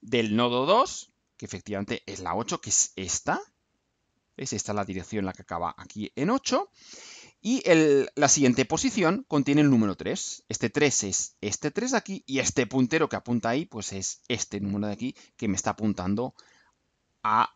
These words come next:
este de aquí. Esto mismo, que lo hemos visto aquí directamente en la memoria, en el simulador, si lo representamos gráficamente aquí en el, en el heap,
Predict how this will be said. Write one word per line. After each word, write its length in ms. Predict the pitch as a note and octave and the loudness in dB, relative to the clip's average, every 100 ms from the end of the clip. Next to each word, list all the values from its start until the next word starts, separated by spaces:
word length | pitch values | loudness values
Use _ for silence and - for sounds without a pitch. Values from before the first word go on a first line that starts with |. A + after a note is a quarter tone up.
| - | 0
este 300 | A#2+ - G#2+ | 2 2 0
de 80 | |
aquí. 320 | F2+ - - - - - - - - - _ _ _ _ _ - | 0 -4 -16 -18 -20 -20 -18 -18 -20 -20 _ _ _ _ _ 8
Esto 280 | G#3+ - A#3+ | 8 10 8
mismo, 380 | C4+ D4+ A3+ C4 | 8 8 8 6
que 100 | F3+ | 4
lo 60 | |
hemos 140 | F#3 F#3+ | 4 4
visto 160 | G3 | 2
aquí 160 | F3+ G#3 | 0 0
directamente 520 | F3+ F3+ F3 E3+ E3+ | 0 0 2 2 2
en 40 | |
la 80 | E3 | 4
memoria, 340 | D#3 D#3 G3 D#3+ | 6 4 4 6
en 80 | |
el 80 | C3+ | 6
simulador, 720 | - D3 C#3 D3 F#3 G3+ G#3+ _ - | 6 4 6 6 6 4 2 _ -6
si 180 | - C#3 | -2 4
lo 140 | B2+ | 6
representamos 720 | B2 A#2+ B2 A#2+ A2 D3+ E3+ | 4 2 2 4 6 6 4
gráficamente 840 | E3 E3 E3 D3+ D3 G#3+ F3 A2 D#2 _ | 2 0 2 4 6 4 4 0 -2 _
aquí 340 | - - C3 B2+ | -20 -8 0 4
en 100 | A2 | 4
el, 440 | G2+ F#2+ F2+ E2+ - _ _ _ _ _ _ _ _ _ _ _ _ _ _ _ _ _ | 2 -2 -4 -8 -14 _ _ _ _ _ _ _ _ _ _ _ _ _ _ _ _ _
en 120 | - F#2 | -12 -10
el 80 | E2+ | -6
heap, 380 | - A#3+ C4+ | 0 2 0